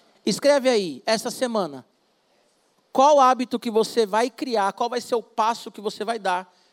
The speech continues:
pra você ter uma vida constante com Jesus? Escreve aí. Essa semana, sei lá, acordar mais cedo pra orar, ler dois capítulos da Bíblia.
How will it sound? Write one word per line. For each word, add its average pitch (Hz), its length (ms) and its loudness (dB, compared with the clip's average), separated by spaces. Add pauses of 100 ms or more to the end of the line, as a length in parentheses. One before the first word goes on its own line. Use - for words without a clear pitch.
(100)
pra 190 120 -2
você 196 220 -8
ter 190 160 -8
uma 190 140 -8
vida 185 180 -4
constante 190 640 -10
com 175 120 -16
Jesus? 143 600 -16 (1080)
Escreve 269 360 -4
aí. 233 180 -8 (600)
Essa 247 260 -4
semana, 269 580 -6 (520)
sei 320 200 -2
lá, 196 280 0 (280)
acordar 240 480 0
mais 233 180 -8
cedo 214 300 -4
pra 220 160 -2
orar, 185 440 -2 (520)
ler 247 220 6
dois 247 280 2
capítulos 233 500 -6
da 208 140 -2
Bíblia. 202 580 -8